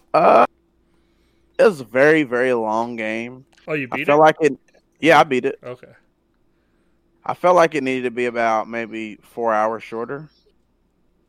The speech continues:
Speaker 1: Uh, but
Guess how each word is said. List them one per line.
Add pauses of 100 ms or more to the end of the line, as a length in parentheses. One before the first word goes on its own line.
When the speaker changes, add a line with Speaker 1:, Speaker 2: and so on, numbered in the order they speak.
(440)
Speaker 1:
Uh, (1040)
but